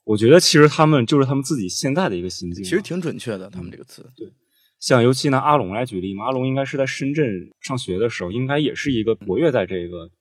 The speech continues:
Speaker 1: 音乐圈子里的一个人，要不然他也不可能在，就是在六月二十二，就去年海鹏森暖场的时候，九连真人第一次正式演出嘛。
Speaker 2: 嗯。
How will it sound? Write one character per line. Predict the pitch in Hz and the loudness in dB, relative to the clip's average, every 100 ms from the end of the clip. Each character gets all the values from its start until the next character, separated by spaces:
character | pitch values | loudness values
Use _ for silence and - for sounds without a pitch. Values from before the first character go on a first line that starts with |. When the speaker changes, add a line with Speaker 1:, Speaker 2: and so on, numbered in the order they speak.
| - | -16
Speaker 1:
音 | 92 | -14
乐 | 95 | -12
圈 | - 92 | -14 -14
子 | 98 | -12
里 | 92 | -12
的 | 95 | -14
一 | - 175 | -18 -18
个 | 175 | -20
人， | 180 170 _ _ _ _ _ _ _ - | -20 -20 _ _ _ _ _ _ _ 2
要 | 123 | 4
不 | 113 | 4
然 | 113 | 4
他 | 120 | 0
也 | 107 | 0
不 | 120 | -4
可 | 98 | -6
能 | 87 92 98 | -6 -8 -6
在， | 110 95 101 _ _ _ _ _ - - | -4 -4 -8 _ _ _ _ _ -20 -10
就 | 104 | -6
是 | 98 | -2
在 | 104 | 2
六 | 117 | 6
月 | 113 | 6
二 | 113 | 6
十 | 127 | 2
二， | 117 101 | 0 -2
就 | 110 | -6
去 | - - | -4 -2
年 | 101 98 | -2 -2
海 | - | -6
鹏 | 92 104 | -8 -2
森 | 123 | 0
暖 | 98 120 | 0 -2
场 | 104 | -6
的 | 92 | -14
时 | |
候， | 104 | -12
九 | 95 | -8
连 | 95 | -4
真 | 110 | -2
人 | 98 98 - | -2 -4 -6
第 | 110 | -4
一 | 113 | -4
次 | - - 107 92 | -4 -6 -4 -4
正 | 110 | -4
式 | 110 | -6
演 | 92 | -8
出 | 85 101 | -8 -6
嘛。 | 98 - | -6 -8
Speaker 2:
嗯。 | 107 101 98 | -16 -18 -20